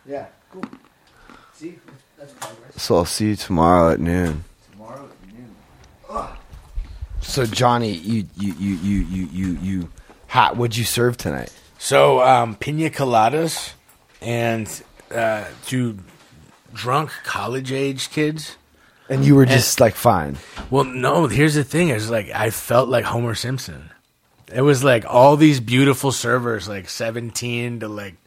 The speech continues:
Speaker 3: twenty-six. And I'm, like, the male. I'm, like, one of the only males. There's, like, another Mexican guy, and then there's, like, me.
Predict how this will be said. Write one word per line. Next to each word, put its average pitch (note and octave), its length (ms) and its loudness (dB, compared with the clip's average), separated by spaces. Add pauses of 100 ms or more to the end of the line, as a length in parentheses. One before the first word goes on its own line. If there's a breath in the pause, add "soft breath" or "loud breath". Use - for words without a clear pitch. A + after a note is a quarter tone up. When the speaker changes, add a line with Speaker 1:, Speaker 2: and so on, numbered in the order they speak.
(240 loud breath)
Speaker 3:
twenty-six. B2 1000 -4 (400 loud breath)
And C3+ 120 0
I'm, D3 220 0
like, C#3+ 340 -2 (340 soft breath)
the B2+ 120 -6
male. A#2 440 0
I'm, C3+ 160 -2
like, A#2 260 -2
one B2+ 240 0
of D3+ 80 2
the C3 120 2
only C3+ 260 0
males. B2 320 2
There's, B2 140 -2
like, C3 120 0
another B2 240 -2
Mexican B2 460 -4
guy, C#3 280 2
and B2+ 120 0
then B2 80 -4
there's, G#2+ 200 -6
like, G2 140 -4
me. A2+ 300 -6